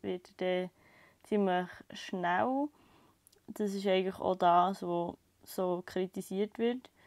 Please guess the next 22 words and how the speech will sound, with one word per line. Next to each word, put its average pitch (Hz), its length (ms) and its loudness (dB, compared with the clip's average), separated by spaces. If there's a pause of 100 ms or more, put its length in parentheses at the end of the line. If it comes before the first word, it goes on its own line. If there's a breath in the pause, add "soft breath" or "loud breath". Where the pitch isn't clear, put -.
(220 soft breath)
Und 196 320 -2
halt 180 280 2
wieder, 180 260 -2
ja, 175 400 -4
nicht 175 240 -6
konstante 175 580 -8
Anlehnung. 220 600 4
Dann 180 160 -2
hier 185 160 -2
der 185 160 -4
Übergang 185 580 -4 (1040 soft breath)
schon 196 240 -4
ziemlich, 175 380 -6 (1120 soft breath)
äh, 180 340 -2 (240)
ja, 180 300 -2
gestresst - 560 -2
gewesen. 240 300 -6
Dann 190 120 -2
hier 190 240 0
wieder 175 140 -4
die - 160 -2
Abverstärkung. 214 1000 0